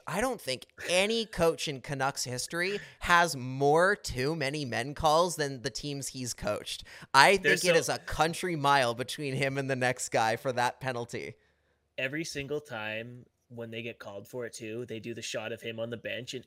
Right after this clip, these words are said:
Speaker 2: every time he looks, like, so pissed. Like, he's just like,
Speaker 1: <laughs> Yeah.
Speaker 2: "Another one, huh?"
Speaker 1: Uh, this is, yeah, too much man.
Speaker 2: It's so good.
Speaker 1: Yeah, he's,
Speaker 2: Um,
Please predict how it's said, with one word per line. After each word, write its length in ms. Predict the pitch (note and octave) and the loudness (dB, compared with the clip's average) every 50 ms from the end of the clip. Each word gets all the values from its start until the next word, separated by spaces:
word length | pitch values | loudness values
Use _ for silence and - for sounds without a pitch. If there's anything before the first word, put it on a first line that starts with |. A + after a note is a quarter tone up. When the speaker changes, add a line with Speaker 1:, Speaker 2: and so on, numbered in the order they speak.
| _ | _
Speaker 2:
every 320 | C3 B2+ B2+ A#2 C3+ D#3 F#3 | -8 -8 -8 -6 -6 -8 -8
time 540 | - - A#2 G#2+ G#2 G#2+ G#2+ A#2 C3+ C#3+ | -8 -8 -10 -8 -8 -6 -8 -8 -8 -10
he 300 | C#3 C3 - - B2+ C3+ | -14 -18 -16 -10 -8 -6
looks, 280 | C3+ C3 C3+ C#3+ - - | -2 -2 -2 -2 -2 -2
like, 360 | D3+ C3 A#2 A2 - - - _ _ _ _ _ _ _ _ _ _ _ | 0 0 0 -2 -4 -10 -20 _ _ _ _ _ _ _ _ _ _ _
so 640 | - - - - - - - - D3 C#3 C3+ C3 B2+ | -6 -4 -2 -2 -2 -2 0 2 2 2 2 0 -2
pissed. 480 | - - - A#2 A2 G#2 G2+ G2+ - - | -6 -10 -10 -8 -8 -8 -8 -8 2 4
Like, 120 | - - - | 4 4 4
he's 160 | - - C#4 - | 2 -2 -2 0
just 140 | C#4 B3+ - | 0 0 0
like, 80 | B3+ | 4
Speaker 1:
<laughs> 240 | C4 B3+ A3+ - - | 4 4 4 6 8
Yeah. 140 | - A#3+ G3 - - | 8 8 8 6 4
Speaker 2:
"Another 360 | - - B2 B2+ B2+ B2 A2+ | 2 2 2 2 0 -2 -4
one, 220 | A2 G#2+ G#2+ G#2 | -4 -8 -10 -10
huh?" 300 | G#2 - A2 A2 A#2 A#2+ A#2+ - - - - - - - - | -10 -10 -8 -8 -8 -8 -8 -10 -14 -16 -20 -20 -20 -12 0
Speaker 1:
Uh, 500 | - F3 F#3 F#3 F3+ F3+ F3 E3+ D#3 D3 C3+ - - _ _ - | 6 8 8 10 10 8 8 6 6 2 0 -6 -14 _ _ -8
this 140 | D#3+ D#3+ E3 | -8 -8 -8
is, 80 | - - | -10 -4
yeah, 220 | - C#3+ D#3 D3+ C3+ - - - - - - _ _ - - - | 2 4 6 6 4 2 0 -4 -6 -6 -10 _ _ -10 -6 -2
too 160 | F3 D#3+ E3 | -2 -2 2
much 280 | E3 D#3+ D#3 D#3 - - | 4 4 4 4 2 0
man. 420 | D3+ C#3+ C#3 C3+ C3+ C3+ C3 B2+ | 2 4 6 6 6 6 6 4
Speaker 2:
It's 80 | B2 B2+ | 4 0
so 180 | B2+ B2 B2 A#2+ | -2 -2 -4 -4
good. 340 | A2+ A#2 A2 G#2+ G2+ G2+ - _ _ | -4 -6 -6 -6 -6 -10 -14 _ _
Speaker 1:
Yeah, 340 | - B2+ C#3 C#3 B2+ A2+ - - - | 2 6 8 10 10 8 6 0 -8
he's, 540 | - - - E3+ F3+ F3+ E3+ D3+ - G#2 - | -12 -8 -4 0 0 2 2 2 0 -4 -6
Speaker 2:
Um, 60 | - | -8